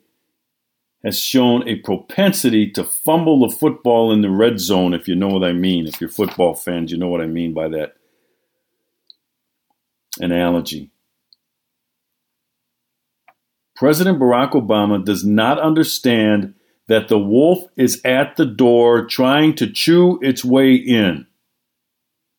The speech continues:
The wolf is isis, and the door is the United States of America, the Western world, and possibly civilization itself.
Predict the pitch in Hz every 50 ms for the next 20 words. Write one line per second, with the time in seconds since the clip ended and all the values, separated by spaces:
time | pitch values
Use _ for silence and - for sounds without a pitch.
0 | _ _ - 120 117 110 110 113 123 147 165 175 - - - 208 190 190 - -
1 | 143 139 127 120 110 - - 110 104 104 101 - - - - 143 131 123 117 107
2 | 98 - 143 135 131 135 135 139 147 160 160 - _ _ _ _ _ _ _ _
3 | - - 131 117 107 123 131 131 127 120 123 120 123 143 180 185 - - - 170
4 | 160 156 156 - 160 165 175 170 160 139 123 117 110 107 107 - 110 104 104 107
5 | - _ _ _ _ _ _ _ - - 127 123 120 113 110 127 143 147 147 -
6 | - 190 185 185 170 143 139 139 135 131 131 131 - - 135 127 120 110 110 -
7 | - - 185 185 180 - - - 151 127 127 127 123 123 117 110 117 _ _ _
8 | _ _ _ _ _ _ _ - - - - - - 170 156 165 165 160 151 127
9 | - 143 139 131 127 - 120 117 107 - - 104 85 73 - -